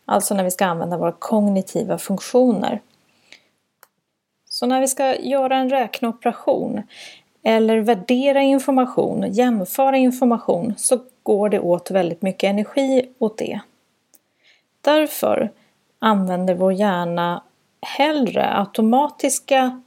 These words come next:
bedömningar och automatiska program för att snabba på tankeprocesserna. Så anledningen till att vanor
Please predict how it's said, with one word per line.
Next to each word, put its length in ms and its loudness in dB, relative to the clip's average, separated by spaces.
bedömningar 760 0
och 60 2
automatiska 840 -2
program 600 -2
för 160 0
att 240 0
snabba 360 2
på 460 2
tankeprocesserna. 1120 -2
Så 180 4
anledningen 1040 0
till 380 -2
att 260 -6
vanor 760 -2